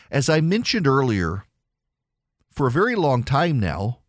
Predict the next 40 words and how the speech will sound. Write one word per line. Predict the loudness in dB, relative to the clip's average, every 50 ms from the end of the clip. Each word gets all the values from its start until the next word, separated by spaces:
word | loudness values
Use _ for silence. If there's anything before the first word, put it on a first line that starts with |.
| _
for | _ -8 -6
the | -6 -4
last | -2 -2 0 -2 -2 -4 -10 -12
ten | -8 -6 -6 -4 -2
years | -2 -2 -4 -4 -4 -6 -6
or | -6 -8
so, | -8 -8 -10 -10 -8 -8 -10 -12 _ _ _ _ _ _ _ _ _ _ _ _ _ _ _ _ _ _ _ _ _ -10 -6
people | -4 -2 0 0
have | 0 0
been | 0 0 0
making | 0 -2 -2 -4 -6 -6
so | -4 -4 -2 -2
much | -2 -4 -4
money | -4 -2 -2 0
on | 0 -2 -2
Wall | -2 -2 -2 -4
Street | -6 -8 -8 -8 -8 -8 -10 _ -20 -20 -20 _ _ _ _ _ _ _ _ _ _ _ _ _ _ _ -20 _ -4
that | -4 0
they've | 0 2 0 2
been | 0 0
able | 0 0 -2 -2
to | -4 -2
take | -2 -2 -4 -2
very | -2 -2 -2 0
low | 0 0 0 0 0
interest | -2 -2 -4 -6 -6 -6 -4
loans | -4 -2 -2 0 -2 -2 -2 -2 -2 -4 -4 -6 -10 -10 -12 -16 -20 _ _ _ _ _ _ _ _ _ -20 -20 _
and | -4 -2 0 2 2
make | 2 0 0 -2 -2
more | 0 2 2 4 2 2
money | 2 2 2 2 2 2
on | 2 2 2 2
Wall | 2 2 2 0 0
Street | -2 -4 -6 -4 -4 -4 -4 -2 -4
than | -4 -2
they | -2 -2
were | 0 -2 -2
paying | -2 -2 -2 -2 -2 -2 -2
in | 0 0
interest. | -2 -2 -4 -4 -4 -4 -4 -4 -6 -10 -12 -14 -18 -20